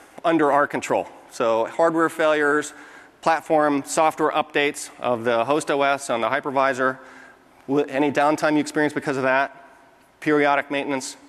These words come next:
that counts against us. What's not included, of course, is things you do in your V M. We can't stop you from going in and making your machines unbootable, but we can handle our side of things.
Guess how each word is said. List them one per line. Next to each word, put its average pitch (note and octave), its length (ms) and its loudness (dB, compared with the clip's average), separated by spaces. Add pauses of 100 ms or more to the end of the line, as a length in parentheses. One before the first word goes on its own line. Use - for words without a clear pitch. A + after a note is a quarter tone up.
(420)
that C3 220 0
counts C3+ 340 0
against C3 340 -2
us. C#3+ 300 -4 (760)
What's C3+ 180 0
not D3+ 160 4
included, C#3 320 2
of B2 100 0
course, B2+ 260 0
is A#2+ 80 -8
things C3 260 -2
you D3 80 0
do C3+ 180 0
in B2+ 80 0
your A#2 120 -2
V C3 160 2
M. A#2 160 0 (240)
We A2+ 100 -8
can't C3 220 -6
stop A#2+ 240 -2
you A#2+ 60 -6
from A#2+ 180 -8
going A2+ 280 -2
in G#2+ 140 -2
and G#2+ 160 -4 (240)
making A#2 240 -8
your A2 100 -4
machines G#2+ 340 -4
unbootable, A2 460 0 (640)
but G#2 220 -4
we C3+ 100 -4
can A2 240 -6 (260)
handle A#2+ 300 0
our G#2+ 140 2
side G2 180 -4
of F#2 80 -8
things. - 280 -16